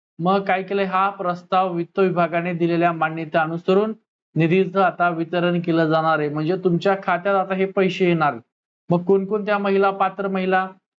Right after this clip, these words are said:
या पात्र महिलांच्या खात्यात हे पैसे येणार ते पण सांगतो. अ, नवीन फॉर्मच्या संदर्भामध्ये कालच तुम-, माहिती घेतली,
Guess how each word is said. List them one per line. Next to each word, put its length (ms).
या 100
पात्र 360
महिलांच्या 520
खात्यात 300
हे 100
पैसे 340
येणार 240
ते 60
पण 200
सांगतो. 540
अ, 100
नवीन 360
फॉर्मच्या 400
संदर्भामध्ये 680
कालच 480
तुम-, 640
माहिती 340
घेतली, 320